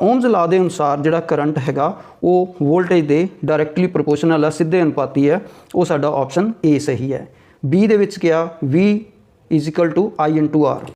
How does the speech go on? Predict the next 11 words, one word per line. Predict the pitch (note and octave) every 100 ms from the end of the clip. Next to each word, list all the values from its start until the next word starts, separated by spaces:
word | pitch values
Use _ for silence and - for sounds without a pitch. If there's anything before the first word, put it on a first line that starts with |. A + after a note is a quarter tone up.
| _
ਸੋ | - F#3 - G#3
Ohm's | A#3 C4
law | B3 G3+ F#3+
ਦੀ | G3+
ਸਟੇਟਮੈਂਟ | G3+ F#3 F3+ F#3+ F#3
ਅਨੁਸਾਰ | F#3 F3+ D3+ C3+ C3 - -
ਜੇ | D3+ F3
ਅਸੀਂ | D#3 F3
ਇੱਕ | E3+
ਮੈਜਿਕ | D#3+ D3 E3 -
ਟ੍ਰਾਇੰਗਲ | - D3+ D#3 E3